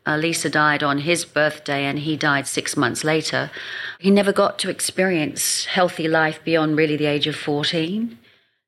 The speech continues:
So one has to, when one's feeling a bit overwhelmed or down, remember that you've got this gift of life and you shouldn't really be moaning about it. You should actually be, be making the most of it.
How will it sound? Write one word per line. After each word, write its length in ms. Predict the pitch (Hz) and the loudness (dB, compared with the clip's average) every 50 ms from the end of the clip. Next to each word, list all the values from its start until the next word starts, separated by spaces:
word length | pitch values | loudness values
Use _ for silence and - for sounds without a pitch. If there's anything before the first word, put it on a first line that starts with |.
| _ - | _ -8
So 480 | - - - 190 180 170 165 165 - 165 - | -4 -2 2 2 4 4 4 2 0 -4 -6
one 220 | - 160 175 180 175 | -2 2 2 4 4
has 440 | 175 175 185 185 190 - - - - | 2 2 2 0 0 -2 -6 -6 -4
to, 280 | - 175 165 156 - - - _ _ _ _ - | -2 0 0 0 -2 -6 -18 _ _ _ _ -2
when 220 | 160 160 160 160 | -2 0 0 2
one's 300 | 165 151 156 156 147 - | 2 2 2 2 -2 -4
feeling 340 | - - 180 175 170 165 160 | -2 0 2 4 4 4 4
a 60 | 156 | 4
bit 260 | 147 - 165 156 - - | 2 2 0 -2 0 0
overwhelmed 680 | - 170 165 147 165 160 147 175 170 170 170 170 165 156 | 2 2 2 2 2 2 2 4 4 4 2 2 0 0
or 140 | 151 151 151 | 0 0 -2
down, 520 | 151 - - 185 185 180 160 151 151 151 | -2 0 2 2 4 4 2 2 0 0
remember 640 | 156 160 160 165 175 185 185 180 175 160 156 151 143 | 0 0 2 2 2 2 2 2 2 2 2 2 2
that 300 | 139 160 151 - - - | 2 0 0 0 -2 -6
you've 180 | 156 156 - | -8 -6 -2
got 180 | - 170 - - | 0 0 0 0
this 160 | 135 - - | -2 -6 -6
gift 360 | - - 175 180 - - - | -6 -4 -4 -4 -4 -4 -6
of 120 | 156 - - | -6 -2 0
life 500 | - - 196 190 - - - - - 160 | 0 0 0 -2 -6 -8 -12 -10 -6 -4
and 280 | 151 151 151 151 147 - - - - - - - - - - - - - | -2 -2 -2 -4 -6 -8 -16 -18 -18 -18 -18 -18 -16 -16 -18 -18 -14 -6
you 60 | - 160 | 0 2
shouldn't 320 | - - 226 233 - - | 2 2 2 0 -2 0
really 220 | 135 170 185 170 | 0 0 2 0
be 120 | 131 - 147 | 0 -2 0
moaning 400 | 139 151 160 180 185 170 143 131 | 2 2 2 2 2 0 -2 -4
about 320 | 131 123 135 135 131 131 | -6 -6 -6 -6 -6 -8
it. 140 | 127 127 - - - - - | -10 -10 -12 -14 -16 -14 -8
You 60 | - | -2
should 220 | - - - 185 160 | 0 0 2 2 2
actually 320 | 147 - - - - 147 | 0 0 0 -2 -2 -2
be, 220 | - 156 147 143 | -2 -2 -2 -2
be 200 | 143 - - 160 | -4 -2 0 2
making 320 | 156 151 151 151 - - 147 | 2 2 0 0 -2 -2 0
the 80 | 143 | 0
most 320 | 143 147 151 151 - - - | 2 2 0 0 -2 -4 -4
of 80 | 143 | -4
it. 240 | 143 143 139 120 - | -6 -8 -10 -10 -14